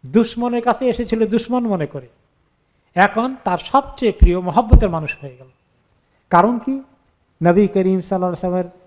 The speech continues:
কথাবার্তা, আচার আচরণ, আচার ব্যবহার সব কিছু তাকে মুগ্ধ করে ফেলেছে। এবং এটার জন্য তো তিনি কোনো কৃত্রিমতার আশ্রয় নেননি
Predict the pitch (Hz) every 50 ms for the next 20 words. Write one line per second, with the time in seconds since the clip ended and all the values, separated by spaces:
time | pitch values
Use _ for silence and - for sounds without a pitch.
0 | _ _ _ _ - 160 160 160 - 185 180 170 180 175 - - 175 170 165 170
1 | 165 - 175 170 170 160 160 - - 175 170 170 170 170 180 175 180 - - 180
2 | 196 208 262 269 262 196 208 214 160 135 131 - - _ _ _ _ _ - -
3 | 202 233 247 240 - - 196 202 202 214 180 - 220 190 202 233 226 214 285 285
4 | 277 226 175 151 - 151 135 - - _ _ _ - 185 190 214 214 226 226 233
5 | 220 226 220 220 214 - 226 214 202 190 - 220 214 214 208 220 208 202 202 -
6 | 254 - - - 254 240 233 226 226 208 190 180 - - - 214 196 185 165 165
7 | 156 147 135 127